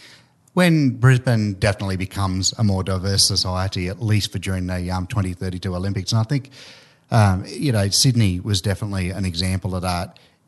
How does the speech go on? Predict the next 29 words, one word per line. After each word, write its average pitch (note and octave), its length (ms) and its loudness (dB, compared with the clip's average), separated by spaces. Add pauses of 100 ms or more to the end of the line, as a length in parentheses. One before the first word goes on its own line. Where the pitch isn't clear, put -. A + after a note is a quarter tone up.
(120)
The A#2+ 100 8
Olympics C#3 280 6
don't, A2 260 0
don't, G#2 340 -6
the A2 140 0
Olympics B2+ 300 2
don't G#2 200 0
just G2+ 160 -4
come G2+ 200 -2
and F#2 120 -2
go, F2 460 -4
they F#2+ 160 0
change F#2 600 -4 (200)
a G2 120 -2
place E2+ 340 -4
forever. F2 480 -4 (400)
Um, F#2 260 2
you C3+ 100 -2
know, G2+ 100 2
on G#2+ 180 -2
a F#2+ 80 -2
smaller A#2 400 4
scale, F2+ 320 -2
we F#2 120 -4
saw F#2+ 260 -2
that E2+ 160 -6
with F#2+ 100 -8
Expo F2+ 420 -8
eighty-eight E2+ 360 -8